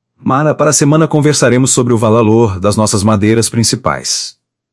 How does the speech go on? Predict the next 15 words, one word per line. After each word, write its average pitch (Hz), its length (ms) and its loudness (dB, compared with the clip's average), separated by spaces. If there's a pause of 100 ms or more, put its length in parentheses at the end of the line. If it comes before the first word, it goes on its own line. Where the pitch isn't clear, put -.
(640)
O 180 100 2
homem 180 360 2
deve 120 300 0
querer 143 280 0
ser 131 200 0
útil, 123 340 -2
viver 107 260 0
obscuro, 120 800 0
mas 143 220 -2
sua 151 240 0
gente 107 420 -2
pelo 110 260 -2
trabalho 104 440 0
tornar 101 340 0
feliz. 87 540 -2